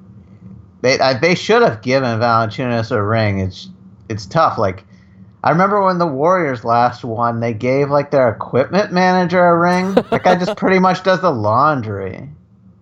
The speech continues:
Speaker 1: Like,
Speaker 2: Yeah.
Speaker 1: come on.
Speaker 2: Well,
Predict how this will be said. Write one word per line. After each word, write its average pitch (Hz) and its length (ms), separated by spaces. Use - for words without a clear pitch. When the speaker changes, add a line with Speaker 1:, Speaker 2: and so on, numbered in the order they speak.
Speaker 1:
Like, 104 240
Speaker 2:
Yeah. 127 220
Speaker 1:
come 143 260
on. 101 500
Speaker 2:
Well, 233 460